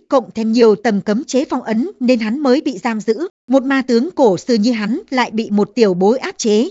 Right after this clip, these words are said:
đúng là nghĩ thôi đã thấy nhục. Ban đầu Vương Lâm muốn trực tiếp thôn phệ tán ma để tăng tu vị, nhưng nội tình của tán ma quá dày, còn cảnh giới của Vương Lâm khi đó lại chưa ổn định, thử mấy lần cũng không thành. Vì thế Vương Lâm đổi ý, định sau này luyện tán ma thành nguyên thần thứ hai của mình.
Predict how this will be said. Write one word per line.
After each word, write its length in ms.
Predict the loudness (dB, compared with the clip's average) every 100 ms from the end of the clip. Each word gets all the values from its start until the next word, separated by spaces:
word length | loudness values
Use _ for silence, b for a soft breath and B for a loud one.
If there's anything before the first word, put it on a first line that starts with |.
| -2
đúng 220 | 0 2
là 120 | 0
nghĩ 260 | 0 0 -2
thôi 180 | -2 0
đã 140 | 0 -2
thấy 180 | -2
nhục. 320 | 0 2 2 -2 _ -2
Ban 220 | 0 2
đầu 160 | 2 2
Vương 220 | 0 0
Lâm 180 | 2 2
muốn 200 | 2 0
trực 220 | -4 -2
tiếp 140 | -2 -2
thôn 180 | -4 -2
phệ 200 | -2 -6
tán 300 | -4 -4 -2
ma 160 | -2 0
để 160 | 0
tăng 240 | -2 -6 -4
tu 140 | -4
vị, 240 | -4 -6 -2
nhưng 240 | 0 4
nội 200 | 4 2 0
tình 220 | -2 0
của 180 | 0 0
tán 300 | 0 -6 -4
ma 140 | -4 -4
quá 160 | -6 -6 -4
dày, 240 | -2 -4 -2
còn 220 | -2 -2
cảnh 240 | -4 -6 -2
giới 260 | 0 0
của 200 | 2 0
Vương 220 | 2 0
Lâm 180 | 2 0
khi 220 | -2 -4
đó 180 | -2 -2
lại 220 | -4 -6
chưa 180 | -4 -4
ổn 220 | 0 0
định, 200 | 0 -2 -4 0
thử 120 | 2
mấy 180 | 2 2
lần 220 | 0 0
cũng 180 | -6 -6
không 180 | -6
thành. 260 | -4 -4 -4 -6 -4
Vì 120 | -2 0
thế 220 | 0 0
Vương 180 | -2 0
Lâm 160 | 2 4
đổi 200 | 4 2
ý, 280 | -2 -2 -4 -6
định 240 | -6 -6
sau 220 | -8 -6
này 220 | -2 0
luyện 220 | 0 0 -2
tán 280 | -6 -6
ma 120 | -6 -6
thành 200 | -4 0
nguyên 200 | 0 0
thần 220 | 0 -2
thứ 140 | -2 -6
hai 180 | -6
của 140 | -4 0
mình. 260 | 0 -2